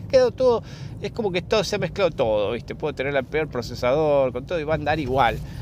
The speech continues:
No queda obsoleta como antes. Que encima, no solo que andaban diez veces más rápido, sino que cambiaban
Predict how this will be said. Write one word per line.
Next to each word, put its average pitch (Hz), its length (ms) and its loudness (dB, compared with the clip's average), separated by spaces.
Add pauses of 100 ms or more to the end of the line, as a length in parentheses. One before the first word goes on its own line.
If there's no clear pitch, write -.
(120)
No 135 160 -2
queda 147 200 8
obsoleta 117 640 0
como 113 260 -4
antes. 107 380 -4
Que 151 380 -6
encima, 208 400 0
no 208 180 -2
solo 254 240 2
que 151 140 2
andaban 151 320 4
diez 160 140 0
veces 156 180 -4
más 139 100 -6
rápido, 131 320 0
sino 180 180 -8
que 233 140 -2
cambiaban 180 640 4